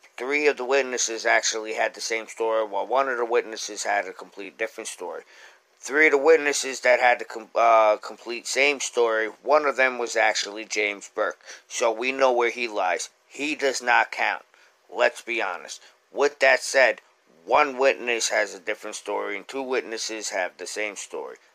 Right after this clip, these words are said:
Let's go back to that one witness's story. Now, one of the second witnesses that had the same story as James Burke was none other than James Burke's freaking brother, his younger brother, a year younger to be exact.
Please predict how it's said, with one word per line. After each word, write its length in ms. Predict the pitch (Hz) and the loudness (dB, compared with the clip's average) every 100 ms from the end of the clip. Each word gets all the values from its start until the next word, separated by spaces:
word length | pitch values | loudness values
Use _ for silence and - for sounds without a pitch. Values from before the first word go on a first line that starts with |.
| _ | _
Let's 260 | 98 123 - | 0 2 2
go 200 | 123 117 | 0 0
back 320 | - 110 104 | 2 0 0
to 100 | 107 | -4
that 240 | 98 95 | -4 -2
one 220 | 117 123 | -2 -2
witness's 500 | 110 107 80 - - | -2 -4 -6 -6 -6
story. 380 | - - 64 50 - _ _ _ _ _ _ _ - | -6 -14 -16 -16 -20 _ _ _ _ _ _ _ -4
Now, 360 | 147 156 131 - _ _ | 4 6 6 2 _ _
one 180 | 117 143 | 2 2
of 100 | 135 | 4
the 80 | 120 | 0
second 480 | - 160 165 160 127 | 4 6 6 6 6
witnesses 640 | 127 113 117 - 110 104 | 4 2 -2 -8 -10 -4
that 140 | 113 | 0
had 200 | 113 113 | 2 0
the 60 | 110 | 0
same 320 | - 110 110 | -4 -2 -2
story 480 | 104 - 104 101 101 | -6 -6 -4 -2 -2
as 180 | 92 - | -2 -4
James 380 | 95 98 92 - | -6 -8 -12 -8
Burke 320 | 104 110 - | -4 -4 -4
was 240 | 123 127 | -6 -6
none 240 | 151 175 175 | 2 4 6
other 300 | 151 139 135 | 6 4 4
than 300 | 123 120 117 - _ _ - _ | 4 2 0 -8 _ _ -20 _
James 420 | - 170 180 175 - | 0 4 4 2 -4
Burke's 500 | - 147 139 - - | 2 6 4 2 -6
freaking 760 | - 131 127 - 127 127 120 - 98 _ | -6 -2 -2 0 -4 -4 -10 -14 _ _
brother, 560 | - 117 110 - 92 | -2 2 2 2 -6
his 340 | 90 127 123 127 | -6 -6 -6 -2
younger 360 | 135 135 123 | 0 0 -2
brother, 400 | 107 104 101 101 | -2 -2 -2 -4
a 100 | 101 | -4
year 340 | 107 117 127 123 | -6 -2 0 2
younger 360 | 120 120 110 | 0 -2 -4
to 100 | 104 | -6
be 160 | 98 101 | -8 -10
exact. 460 | 98 - 92 85 | -10 -6 -6 -6